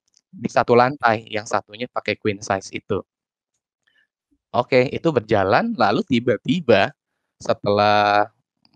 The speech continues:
malam, itu udah malam. Jadi pas malamnya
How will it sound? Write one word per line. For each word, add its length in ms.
malam, 400
itu 160
udah 160
malam. 240
Jadi 320
pas 160
malamnya 640